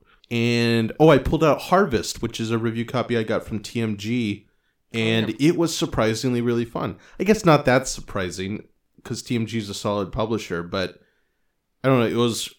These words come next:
Speaker 1: one of the smaller review copies I had lying around, and I'm like, "Okay, I just wanna learn a new game," and cross one off the list,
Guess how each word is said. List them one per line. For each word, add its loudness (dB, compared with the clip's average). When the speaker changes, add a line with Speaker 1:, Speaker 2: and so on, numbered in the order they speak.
Speaker 1:
one -2
of 0
the 0
smaller 0
review 0
copies -2
I -2
had -4
lying -2
around, -2
and -6
I'm -6
like, -8
"Okay, -6
I -6
just -10
wanna -6
learn -4
a -6
new -8
game," -4
and -8
cross -2
one 0
off -4
the -6
list, 0